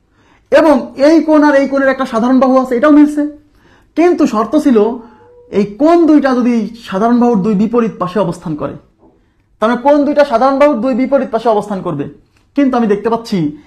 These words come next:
এই কোণটাও এই সাধারণ বাহুর এই পাশে অবস্থান করতেছে, এই কোণটাও এই সাধারণ বাহুর এই পাশে অবস্থান করতেছে। তার মানে সাধারণ বাহুর একই পাশে অবস্থান করার কারণে এরা পরস্পর সন্নিহিত কোণ হয়নি।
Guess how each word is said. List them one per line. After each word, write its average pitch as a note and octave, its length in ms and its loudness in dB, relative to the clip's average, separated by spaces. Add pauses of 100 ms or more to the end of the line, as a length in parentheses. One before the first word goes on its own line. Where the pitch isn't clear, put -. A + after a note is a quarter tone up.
(300)
এই A#3 240 2
কোণটাও B3 440 0
এই A#3 160 2
সাধারণ A3 440 -2
বাহুর A3 240 2
এই G3+ 120 2
পাশে G3+ 200 -4
অবস্থান A#3+ 280 -2
করতেছে, B3 380 -4 (440)
এই C#4 220 4
কোণটাও B3 400 -2
এই A#3 120 2
সাধারণ A3 340 0
বাহুর G#3+ 160 2
এই G3 140 0
পাশে E3+ 160 -4
অবস্থান E3+ 300 -4
করতেছে। D3 420 -6 (340)
তার F#3 160 0
মানে F3+ 280 -6
সাধারণ F3 360 -2
বাহুর F#3+ 160 0
একই E3 200 -2
পাশে G#3 200 -4
অবস্থান F3 340 -4
করার E3+ 240 0
কারণে D3+ 380 -2 (320)
এরা E3 280 2
পরস্পর D3+ 420 -4
সন্নিহিত C#3+ 460 -8
কোণ C#3+ 220 -8
হয়নি। C3+ 300 -8